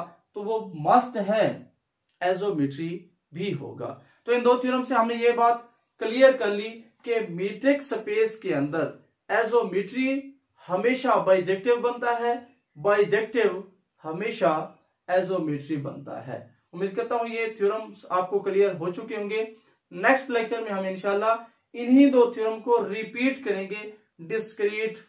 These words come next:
मीट्रिक space के अंदर। यही दो theorem दोबारा करेंगे, लेकिन हम आम मीट्रिक space नहीं लेंगे,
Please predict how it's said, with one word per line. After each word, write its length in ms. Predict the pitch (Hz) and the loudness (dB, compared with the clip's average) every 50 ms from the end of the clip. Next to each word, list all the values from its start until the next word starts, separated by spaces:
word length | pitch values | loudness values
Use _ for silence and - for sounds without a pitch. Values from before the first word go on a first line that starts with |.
| _ 160 | _ -10
मीट्रिक 360 | 160 175 185 180 202 202 202 | -8 -6 -4 -2 -2 -2 -2
space 480 | - - 185 - 165 165 165 160 156 - | -2 -6 -4 -2 -2 -2 -2 -2 -4 -6
के 80 | 139 | -8
अंदर। 340 | 127 - - - - - - - _ _ _ - | -8 -6 -6 -6 -6 -8 -8 -14 _ _ _ -12
यही 220 | 196 220 226 254 254 | -8 -4 -2 0 2
दो 220 | - 240 233 226 - | 4 4 4 4 2
theorem 320 | 240 240 233 240 240 247 - - _ _ _ 175 | -2 -2 -2 -2 -4 -8 -14 -18 _ _ _ -4
दोबारा 420 | 170 196 190 185 202 220 233 240 | -2 0 2 4 4 4 4 4
करेंगे, 340 | 240 233 240 233 226 226 233 | 2 -2 -4 -4 -4 -4 -2
लेकिन 440 | 214 202 202 202 226 233 247 277 - - - _ _ _ - | 0 0 -2 -2 -4 -6 -6 -8 -10 -14 -20 _ _ _ -4
हम 260 | 190 208 240 - - - - _ _ _ - - | -4 -4 -4 -6 -12 -16 -20 _ _ _ -2 2
आम 280 | 196 208 226 247 233 226 | 4 6 6 4 4 2
मीट्रिक 220 | 226 220 226 214 | -4 -4 -4 -6
space 300 | - - - 202 196 185 - | -6 -4 -2 -2 -2 -4 -6
नहीं 140 | 202 220 226 | -8 -6 -6
लेंगे, 420 | 233 226 220 220 226 233 240 | -6 -6 -6 -6 -6 -6 -8